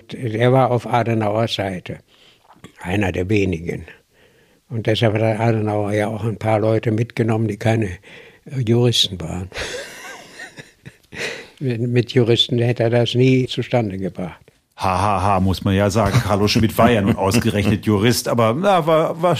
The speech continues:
Speaker 2: wahrscheinlich gefühlt keiner. <laughs> Man weiß es nicht. Aber, aber was, was, was auf jeden Fall Fakt ist, Adenauer wird später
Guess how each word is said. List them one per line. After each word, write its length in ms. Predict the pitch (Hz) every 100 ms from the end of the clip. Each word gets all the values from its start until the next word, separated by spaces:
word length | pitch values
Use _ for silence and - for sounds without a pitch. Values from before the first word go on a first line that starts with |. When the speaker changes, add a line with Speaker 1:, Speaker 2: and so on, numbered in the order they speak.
| -
Speaker 2:
wahrscheinlich 480 | 185 202 202 196 -
gefühlt 480 | 165 - 151 143 -
keiner. 340 | 92 92 78 - - - -
<laughs> 440 | - - - 185 190
Man 140 | -
weiß 240 | 156 123
es 240 | 127 - -
nicht. 300 | 101 - - - - - - -
Aber, 380 | - 135 147 - -
aber 280 | 120 123
was, 220 | 104 92 -
was, 280 | 92 95 -
was 220 | 92 95 -
auf 160 | 101
jeden 240 | - 113 104
Fall 240 | - 85
Fakt 320 | - 120 -
ist, 300 | 104 98 -
Adenauer 640 | 110 127 131 127 127 120 101
wird 160 | 90
später 560 | - 107 113 120 113